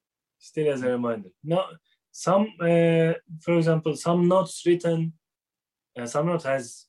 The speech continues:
Speaker 1: uh, some ornaments written there,
Speaker 2: Mm.
Speaker 1: or, uh, some, like, mm,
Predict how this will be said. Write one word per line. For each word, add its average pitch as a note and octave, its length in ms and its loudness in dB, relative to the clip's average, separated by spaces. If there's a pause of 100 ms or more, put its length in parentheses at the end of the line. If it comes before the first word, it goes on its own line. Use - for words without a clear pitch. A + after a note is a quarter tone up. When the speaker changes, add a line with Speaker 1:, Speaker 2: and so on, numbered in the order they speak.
(120)
Speaker 1:
uh, A#2+ 380 -2
some B2+ 380 -4
ornaments D3 720 -2 (420)
written G#2+ 320 -6
there, F#2 200 -10
Speaker 2:
Mm. - 60 -20 (120)
Speaker 1:
or, G#2 380 0 (640)
uh, G#2+ 840 -8
some, B2 500 0 (1300)
like, A2 420 -2 (1080)
mm, A#2 460 -10